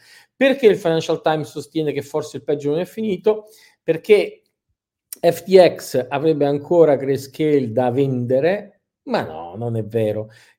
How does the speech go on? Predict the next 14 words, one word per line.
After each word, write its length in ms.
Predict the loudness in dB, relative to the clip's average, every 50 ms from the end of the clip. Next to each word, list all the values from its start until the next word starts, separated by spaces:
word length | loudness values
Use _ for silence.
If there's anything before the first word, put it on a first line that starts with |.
| _ _ _
F 260 | 2 2 2 2 0 0
T 280 | 2 4 4 4 2
X, 360 | -2 -8 -10 -8 -8 -8 -8 -6
o 80 | -6 -4
meglio 260 | -4 -4 -4 -4 -6
quello 200 | -4 -4 -4 -2
che 120 | -2 -2
resta 500 | -2 2 2 4 4 2 2 -2 -10 -10
del 140 | -10 -10 -10
fallimento 500 | -10 -8 -8 -6 -4 -4 -4 -6 -6 -8
di 140 | -8 -8 -8
F 120 | -6 -4
T 220 | 0 2 2 2 0
X, 320 | -4 -6 -4 -4 -4